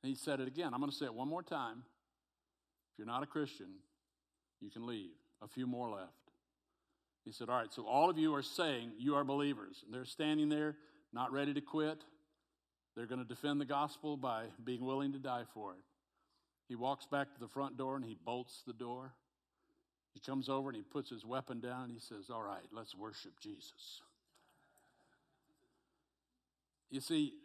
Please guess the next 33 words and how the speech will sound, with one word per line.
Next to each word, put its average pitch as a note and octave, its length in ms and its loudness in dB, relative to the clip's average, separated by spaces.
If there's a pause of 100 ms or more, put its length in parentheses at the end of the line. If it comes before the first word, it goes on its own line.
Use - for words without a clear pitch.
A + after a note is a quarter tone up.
(280)
when D3 140 4
you're E3 120 8
ready F3+ 240 8
to D#3 200 0
defend E3 420 2
the D3+ 60 2
gospel, C#3+ 640 2 (960)
you're A#2+ 100 -2
ready B2+ 200 -2
to A#2 60 -12
die A2 280 0
for A#2 120 -16
the G#2 60 -10
gospel. F#2+ 480 -12 (1900)
Jesus C#3+ 440 -2
died A2 380 0 (600)
for - 80 -12
the A2 80 -8
gospel A2+ 480 -10 (480)
because D3 260 -2
this D#3+ 160 -6
promise F#3 460 0
is C3 140 -8
there. D#3 340 -6 (460)
We're C#3+ 80 0
gonna D3 120 2
be D#3+ 120 6
raised, F3 600 2 (720)
so C#3+ 120 -4
we C#3 120 0
shouldn't C#3 360 0
fear C3 400 0 (240)
dying, D#3 360 -6